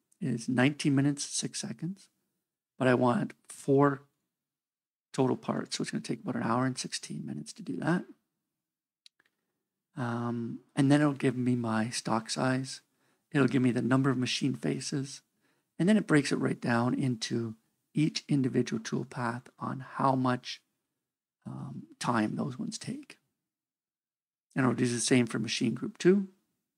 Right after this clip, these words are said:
And then part two, it moves on to part two. So part two, I wanted three of those. About an hour and seven minutes to do those three.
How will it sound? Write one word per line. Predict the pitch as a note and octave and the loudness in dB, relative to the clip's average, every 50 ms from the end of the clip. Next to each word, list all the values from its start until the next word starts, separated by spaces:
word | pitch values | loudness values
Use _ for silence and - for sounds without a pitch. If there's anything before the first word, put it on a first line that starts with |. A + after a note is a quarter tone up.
| _ _ _ _ _ _ _ _ _ _ _ _ _ _ _ _ _ _ _ _ _ _ _ _ _ _ _ _ _ _ - | _ _ _ _ _ _ _ _ _ _ _ _ _ _ _ _ _ _ _ _ _ _ _ _ _ _ _ _ _ _ -2
And | C3+ B2+ | 2 4
then | C3 C3 C3 B2+ B2+ B2+ B2+ - _ _ _ _ _ _ _ _ _ _ _ | 4 6 6 4 2 0 -4 -8 _ _ _ _ _ _ _ _ _ _ _
part | - C3 - - - | -2 -2 -2 -2 -6
two, | - - - - - | -10 -10 -10 -10 -8
it | - | -4
moves | C3 B2+ A#2+ A2 - | -4 -4 -4 -4 -4
on | - - - | -4 -4 -6
to | - | -6
part | - - - - - | -6 -8 -8 -8 -8
two. | - - - | -12 -12 -12
So | - - - | -10 -10 -10
part | - - - - - | -6 -6 -8 -8 -8
two, | - - A#2 | -8 -6 -4
I | - | -4
wanted | A2+ A#2 A2 - - - - | -2 -2 -2 -4 -4 -6 -10
three | - - - - | -10 -6 -4 -4
of | - | 0
those. | - D#3+ E3+ E3 D#3+ D#3+ - - - _ _ _ _ _ _ _ _ _ _ _ _ _ _ - | 2 4 4 4 2 0 -6 -10 -14 _ _ _ _ _ _ _ _ _ _ _ _ _ _ 0
About | D3+ C#3+ C3 | 2 2 4
an | B2 B2 A2 - _ _ _ - | 4 2 0 -6 _ _ _ 2
hour | - B2 B2 B2 | 4 6 6 6
and | A#2+ A#2 A2+ | 4 2 2
seven | - A#2+ A2+ A#2+ A#2 A#2+ | 0 0 0 0 0 2
minutes | C3 C3+ C#3 - - - | 2 2 2 0 -4 -6
to | - B2+ | -6 -4
do | B2+ B2 B2 C#3+ - C3 - | -2 -2 -2 -2 -4 -6 -8
those | - C3+ C3 B2 A#2+ A#2+ - - | -10 -4 -2 -2 -2 -2 -2 -6
three. | - F#3 C3+ C3+ B2+ B2+ C3 | -8 -6 -4 -4 -4 -6 -8